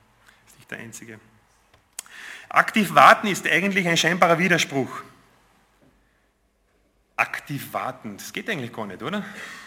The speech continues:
Kann man aktiv sein und gleichzeitig warten? Ja? Also für mich bedeutet es,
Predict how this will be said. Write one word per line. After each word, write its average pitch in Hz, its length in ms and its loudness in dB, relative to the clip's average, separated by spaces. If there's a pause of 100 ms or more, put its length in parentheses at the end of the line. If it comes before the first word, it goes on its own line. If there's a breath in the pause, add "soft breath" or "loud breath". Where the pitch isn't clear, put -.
Kann 131 80 -10
man - 80 -6
aktiv - 480 -12
sein 185 160 -10
und 151 80 -10
gleichzeitig 127 480 -12
warten? 202 380 -10 (1900)
Ja? 220 180 -6 (1400 soft breath)
Also 135 180 -6
für 151 100 -2
mich 220 240 0
bedeutet 175 400 2
es, 165 440 -6